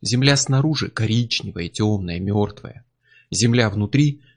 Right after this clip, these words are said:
глинистая, яркая, почти оранжевая, священная земля предков. И никто не должен выходить за линию, так учит слово.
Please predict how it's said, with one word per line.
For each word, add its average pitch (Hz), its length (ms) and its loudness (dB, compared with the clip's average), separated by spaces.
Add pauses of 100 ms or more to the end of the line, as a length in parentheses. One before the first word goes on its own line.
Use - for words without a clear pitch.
глинистая, 113 680 4
яркая, 107 500 -4
почти - 360 0
оранжевая, 107 800 -2 (180)
священная 113 840 2
земля 101 480 -4 (280)
предков. 101 400 -4 (800)
И 139 160 8
никто 160 360 6
не 160 120 4
должен 127 380 2
выходить 113 420 0
за 110 120 0
линию, 98 360 -2
так 135 320 0
учит 135 320 2
слово. 123 640 2